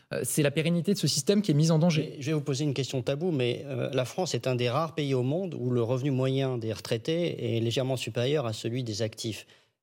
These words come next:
Speaker 2: Est-ce qu'il n'y avait pas là, euh, moyen de rééquilibrer les choses ? C'est ce que disait Emmanuel Macron d'ailleurs en deux mille dix-sept, et puis là maintenant, euh,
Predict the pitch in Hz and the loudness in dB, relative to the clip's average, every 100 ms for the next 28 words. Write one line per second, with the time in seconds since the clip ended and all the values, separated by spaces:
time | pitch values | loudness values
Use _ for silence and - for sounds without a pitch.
0 | - 110 - 143 135 143 135 156 220 214 | -4 -2 -2 -2 0 0 0 0 -2 -6
1 | - 113 113 110 110 107 107 117 120 131 | -6 0 2 2 2 0 0 0 0 0
2 | 165 131 110 127 123 127 113 117 110 196 | 0 0 0 -2 -2 -2 0 0 0 0
3 | - 139 185 180 170 180 160 156 147 143 | 0 0 -2 -2 0 2 2 2 0 0
4 | - 147 127 117 113 117 117 113 110 180 | -2 0 2 2 2 2 2 0 0 0
5 | 190 110 - 120 156 117 127 147 123 110 | -2 -6 -4 -2 -2 -2 -2 -2 -2 -2